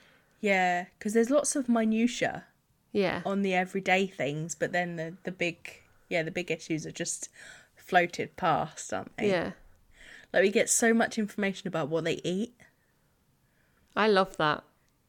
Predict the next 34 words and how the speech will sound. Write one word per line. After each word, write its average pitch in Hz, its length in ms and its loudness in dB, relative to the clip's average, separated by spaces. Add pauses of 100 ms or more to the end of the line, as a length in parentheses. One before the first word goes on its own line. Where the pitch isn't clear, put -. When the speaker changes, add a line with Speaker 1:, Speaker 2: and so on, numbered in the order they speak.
(160)
Speaker 1:
Yeah. 170 260 4
Speaker 2:
I 208 60 8
mean, 220 160 8
not 214 160 10
Speaker 1:
I, - 20 10
Speaker 2:
only 208 140 10
Speaker 1:
I - 40 6
like 190 140 8
Speaker 2:
because 208 120 6
I 208 80 10
like 196 260 8
food, 175 380 2 (100)
but 170 320 4
Speaker 1:
<laughs> - 80 -2
Speaker 2:
I, 190 260 6 (120)
I 202 120 4
thought, - 360 2
like, 170 240 0
the, 175 280 6 (100)
the 185 100 -2
symbolism 165 640 4
of - 140 -4
that 156 340 2 (180)
Speaker 1:
Mm. 180 340 -4 (460)
Speaker 2:
was 175 160 0
Speaker 1:
Yeah, 175 80 0
Speaker 2:
really 170 120 4
Speaker 1:
definitely. 170 140 2
Speaker 2:
interesting. 170 600 -2 (220)
Speaker 1:
It 196 40 -10
was 180 160 -8
really 139 200 -6
clever. - 520 -8 (1200)
I - 40 -20